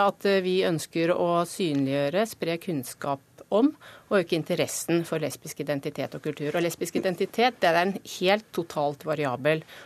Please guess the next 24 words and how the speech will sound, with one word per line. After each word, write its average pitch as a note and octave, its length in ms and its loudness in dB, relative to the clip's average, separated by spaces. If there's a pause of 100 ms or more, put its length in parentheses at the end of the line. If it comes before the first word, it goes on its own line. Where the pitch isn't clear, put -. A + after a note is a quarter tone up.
(120)
Og F3+ 80 2
at F3+ 100 -2
noen F3+ 240 2
identifiserer F3 640 0
seg E3+ 160 -6
som G3 140 -6
lesbiske, D#3+ 480 -4
akkurat F3+ 300 0
som G3 180 -6
andre D#3 260 0
idef-, D#3+ 320 -8
identifiserer E3+ 540 -4
seg E3 140 -8
som F3+ 200 -6
queer, A3 300 2
det F3+ 120 0
må E3 120 0
jo D#3+ 80 0
være, E3+ 260 6
ikke F#3 100 -6
sant, G3+ 180 0
hvordan E3+ 320 0
du F#3 100 -2
dif-, F3+ 160 -2